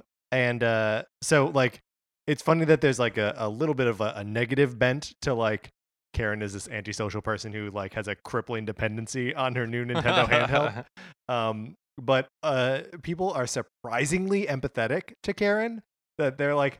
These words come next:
Speaker 1: "No, I, I get Karen. Like, I understand, <laughs> I understand her. I love her. Uh, Karen and I, we would see each other at the party and we would be friends."
Speaker 2: Yeah, I mean, I think there's a little bit of Karen in all of us.
Speaker 1: I think that's right. There can be a little bit of Karen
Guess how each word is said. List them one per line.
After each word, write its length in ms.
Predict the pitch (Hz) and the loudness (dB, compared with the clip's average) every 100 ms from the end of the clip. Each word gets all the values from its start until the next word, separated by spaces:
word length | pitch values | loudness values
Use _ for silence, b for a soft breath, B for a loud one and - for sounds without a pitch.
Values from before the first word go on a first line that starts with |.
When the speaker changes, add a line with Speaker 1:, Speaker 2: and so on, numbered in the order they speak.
| _ | _
Speaker 1:
"No, 220 | 117 113 110 | -2 0 0
I, 260 | 117 117 - - | -2 -2 -4 -12
I 220 | 113 113 98 | -6 -6 -4
get 180 | - 110 _ | -2 -2 _
Karen. 380 | - 113 95 101 | -4 -2 -2 -6
Like, 200 | 110 107 | -8 -2
I 100 | 110 | -2
understand, 880 | - 117 117 - 120 113 120 156 - 143 - | -2 -4 -4 -2 0 0 -2 -4 -4 -6 -8
<laughs> 140 | - | -4
I 120 | 127 | -2
understand 520 | 127 135 - 151 143 | 0 -2 -2 -2 0
her. 200 | 139 139 - B - | 0 -2 -6 B -6
I 100 | 110 | -4
love 340 | 107 113 120 101 | -2 0 -2 0
her. 360 | 127 117 120 - B 107 - | 0 0 -2 -6 B -16 -6
Uh, 260 | 107 101 123 | -4 -4 -8
Karen 260 | - 120 127 | -4 -2 0
and 140 | 123 | 0
I, 260 | 113 110 113 | 2 2 0
we 240 | 110 117 | -2 -4
would 220 | 123 135 - | -2 -2 -4
see 140 | 123 | -6
each 140 | 110 | -2
other 200 | 113 101 | -2 -2
at 100 | 101 | -4
the 60 | 95 | -4
party 320 | 113 107 104 | -4 -4 -4
and 120 | 101 | -6
we 120 | 113 110 | -4 -4
would 160 | 107 | -4
be 100 | 107 | -4
friends." 320 | 104 101 90 151 | -4 -4 -2 8
Speaker 2:
Yeah, 300 | 240 165 123 | 12 12 10
I 120 | 151 151 | 6 6
mean, 200 | 143 135 | 6 2
I 120 | 139 | -2
think 240 | - 147 139 | -2 -2 2
there's 380 | 131 127 - - | 0 0 -8 -8
a 40 | |
little 160 | 123 127 | -4 -2
bit 120 | 117 | -2
of 100 | 120 | -4
Karen 320 | - 127 120 | 0 0 2
in 80 | 123 | 0
all 200 | 131 123 | 2 4
of 80 | 98 | 2
us. 300 | 98 95 - - | 0 -2 -12 -4
Speaker 1:
I 100 | 160 | 0
think 180 | 190 196 | 0 0
that's 180 | 196 160 | 0 2
right. 300 | 110 92 - _ _ _ _ | 2 2 -6 _ _ _ _
There 220 | 113 147 147 | 2 2 2
can 400 | - 170 190 214 | -2 0 0 2
be 100 | 170 | 2
a 80 | 135 | 2
little 220 | 135 123 | 2 0
bit 100 | 120 | 0
of 140 | 110 | 0
Karen 420 | - 120 110 107 | -2 0 0 -2